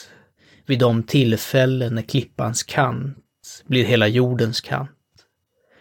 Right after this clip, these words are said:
och de högtidliga bojarna slår fritt i feernas vita eter. Detta berättar de från hörsägen, för det förbjudande berget är alltid obesökt,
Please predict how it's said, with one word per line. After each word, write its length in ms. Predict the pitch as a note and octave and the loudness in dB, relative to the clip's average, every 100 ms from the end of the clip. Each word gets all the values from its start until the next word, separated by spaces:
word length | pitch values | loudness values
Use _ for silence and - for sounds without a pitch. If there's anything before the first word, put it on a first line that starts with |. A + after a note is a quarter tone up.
| _ _ | _ _
och 80 | B2+ | -2
de 120 | A#2 | -2
högtidliga 880 | - B2+ A2+ G#2+ - B2 A#2 A2+ A2 | 2 4 4 0 -6 -4 -2 -2 -2
bojarna 680 | A2 A#2+ A2 G#2+ A2+ A2+ A2+ | 0 2 2 0 -2 -2 -4
slår 440 | - - A#2 G#2+ - | -4 -2 0 0 -2
fritt 360 | - B2+ A2 _ _ _ - - | -2 -2 -2 _ _ _ -20 -10
i 120 | D3+ | -8
feernas 640 | A2 C3+ A2 G#2+ G#2+ G#2+ - | -4 0 0 0 0 -4 -4
vita 460 | A2+ G#2+ - A2 | -4 -6 -6 -4
eter. 480 | A2 A2 - - C#3+ - _ _ _ _ _ _ _ _ _ _ _ _ _ _ | -2 -4 -6 -12 -12 -12 _ _ _ _ _ _ _ _ _ _ _ _ _ _
Detta 560 | C#3 - _ _ C#3+ C3 | 0 0 _ _ 2 4
berättar 480 | A#2+ A2+ - A#2 | 4 2 0 -4
de 120 | A2+ A2 | -4 -4
från 180 | A2+ | -6
hörsägen, 1080 | G#2+ C3+ A2+ G#2+ - C3 C#3 C#3+ C3+ C#3 D3 _ _ _ _ _ - | 0 2 2 0 -2 -2 -2 -4 -8 -10 -12 _ _ _ _ _ -2
för 100 | B2+ | 0
det 100 | A#2 | 0
förbjudande 680 | B2 A#2 B2 B2+ B2+ A#2 | -2 0 0 2 0 0
berget 560 | A2+ A#2 B2 C3+ A2+ - | 0 2 0 0 -2 -4
är 140 | - | 0
alltid 600 | C#3 A2 G#2 _ _ D3 | 2 2 -2 _ _ -2
obesökt, 1120 | C3+ A2 A#2 G#2+ C#3 - C#3+ _ _ _ - | 0 -2 -2 -2 0 0 -4 _ _ _ -20